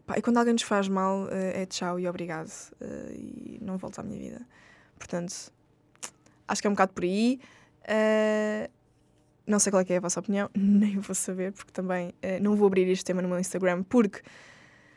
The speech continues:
eh, não vale a pena também, ok, pronto. <laughs> Não quero também estar a abrir esse, esse precedente deste assunto. E, e fica aqui, e eu também não vou voltar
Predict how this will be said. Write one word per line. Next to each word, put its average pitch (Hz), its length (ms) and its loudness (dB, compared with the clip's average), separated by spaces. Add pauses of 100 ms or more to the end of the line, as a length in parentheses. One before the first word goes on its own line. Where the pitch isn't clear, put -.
(600)
eh, 370 100 -4
não 381 140 2
vale 285 220 10
a - 20 8
pena 208 320 6
também, 214 440 8
ok, 220 500 6
pronto. 226 600 0 (160)
<laughs> 202 600 -2
Não 214 160 6
quero 196 260 6
também 190 220 2
estar 190 160 0
a 180 40 4
abrir 180 220 0
esse, - 320 -6 (180)
esse - 140 -10
precedente 185 640 -4 (380)
deste 202 220 0
assunto. 220 480 0 (400)
E, 214 1000 2
e 202 240 0
fica - 180 0
aqui, 208 420 0
e 202 80 0
eu 196 60 4
também 196 220 -2
não 185 100 2
vou 190 240 2
voltar 180 400 -4